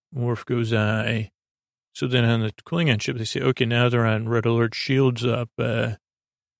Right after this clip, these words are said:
and Riker goes, "Yeah, that's the procedure when things are strange. Uh, of course you <laughs> put your shields up." Yeah, they just derusted their ship. Uh, uh, let's see.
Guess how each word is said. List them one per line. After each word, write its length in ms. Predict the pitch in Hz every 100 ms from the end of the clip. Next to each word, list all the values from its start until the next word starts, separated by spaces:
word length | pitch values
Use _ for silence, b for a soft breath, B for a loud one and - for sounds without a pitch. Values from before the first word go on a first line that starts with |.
| _ _ _ _ _ _ _
and 260 | 127 123 117
Riker 240 | 120 120
goes, 200 | 117 110
"Yeah, 100 | 131
that's 180 | 123 -
the 80 | 131
procedure 560 | 123 - 135 135 113
when 220 | 104 113 104
things 320 | 123 113 127
are 80 | 113
strange. 840 | - 131 127 135 120 113 113 -
Uh, 440 | 117 117 120 131 127 160
of 180 | 131 -
course 240 | 143 -
you 100 | 139
<laughs> 320 | - - -
put 140 | - 135
your 80 | -
shields 540 | - 135 147 123 -
up." 200 | 117 117 131 _ _ _ _ _ _ _ _ -
Yeah, 360 | 131 117 117 127
they 240 | 127 120
just 260 | 123 120 120
derusted 640 | 131 123 127 127 - 127 123
their 140 | 113
ship. 420 | - - 143 117 -
Uh, 440 | 120 120 120 117 - _ _ _ _ _ _ _ _ _ _ _ _ _ _ _ 135
uh, 500 | 120 117 117 117 117
let's 100 | -
see. 560 | - 120 117 120 98